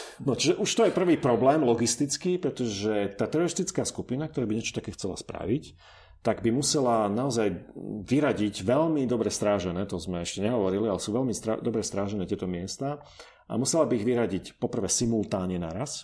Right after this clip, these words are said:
pretože vyradiť jednu a o týždeň druhú nemá veľký zmysel. Takže je to logisticky náročné, materiálovo náročné,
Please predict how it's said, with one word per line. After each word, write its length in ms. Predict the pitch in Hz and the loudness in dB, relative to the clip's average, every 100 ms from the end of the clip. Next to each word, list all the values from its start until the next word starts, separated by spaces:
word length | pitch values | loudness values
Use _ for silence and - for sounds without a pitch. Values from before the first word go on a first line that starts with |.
| - | -12
pretože 480 | 92 90 92 82 _ - - | -10 -8 -8 -8 _ -18 -2
vyradiť 640 | 113 127 95 95 101 113 | 0 2 -2 -2 0 0
jednu 160 | 117 131 | 0 0
a 80 | 107 | 2
o 80 | |
týždeň 320 | 107 120 104 98 | 2 0 -2 -2
druhú 240 | 110 98 | 0 -2
nemá 160 | 110 87 | -2 -2
veľký 240 | 82 - | -4 -6
zmysel. 560 | 87 92 - 117 151 - - - - - - | -6 -6 -2 -2 -2 -6 -20 -20 -20 -20 -2
Takže 240 | 113 117 127 | 0 0 2
je 80 | 160 | 2
to 80 | 214 | 4
logisticky 560 | 151 165 - 208 - 175 | 4 2 0 0 0 0
náročné, 800 | 143 135 139 - 131 131 123 110 | 2 0 -2 -4 -4 -2 -2 0
materiálovo 640 | 120 120 139 127 117 117 | 0 0 0 2 2 2
náročné, 800 | 113 110 110 - 117 110 110 107 | 2 0 0 -2 -2 0 0 0